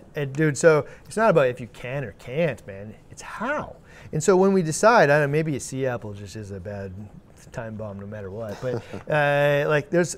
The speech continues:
Speaker 1: some things in here, dude, that, like, if we decide that we just shouldn't sell these if we can't keep them alive, some trailblazers are just gonna go out and figure out how to keep 'em alive,
Speaker 2: Mm-hmm.
Speaker 1: right?
Speaker 2: Mm-hmm.
Speaker 1: Uh, and there'll probably be some ethical people that supply a small amount of 'em for that purpose.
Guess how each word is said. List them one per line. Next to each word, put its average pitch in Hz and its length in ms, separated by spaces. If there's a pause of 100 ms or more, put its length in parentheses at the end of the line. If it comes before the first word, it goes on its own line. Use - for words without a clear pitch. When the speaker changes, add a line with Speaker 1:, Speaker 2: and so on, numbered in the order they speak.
(160)
Speaker 1:
some 233 300
things 208 220
in 262 180
here, 170 220
dude, 139 280
that, 143 140
like, 139 200
if 165 120
we 185 100
decide 170 640
that 139 260 (460)
we 156 100
just 147 260
shouldn't 175 320
sell 139 240
these 120 220
if 117 80
we 117 80
can't 127 320
keep 135 180
them 117 160
alive, 139 460 (560)
some 196 540
trailblazers 131 880
are 156 60
just 180 200
gonna 151 220
go 131 260
out 120 220
and 113 80
figure 117 320
out 113 140
how 107 160
to 101 80
keep 107 240
'em 98 120
alive, 85 420
Speaker 2:
Mm-hmm. 107 360
Speaker 1:
right? 127 320 (100)
Speaker 2:
Mm-hmm. 101 180 (140)
Speaker 1:
Uh, 143 560
and 151 440
there'll 160 100
probably 170 300
be 170 120
some 165 380
ethical 147 440
people 135 520
that 120 160
supply 120 340
a 123 80
small 127 340
amount 127 300
of 113 140
'em 120 180
for 120 200
that 135 120
purpose. - 440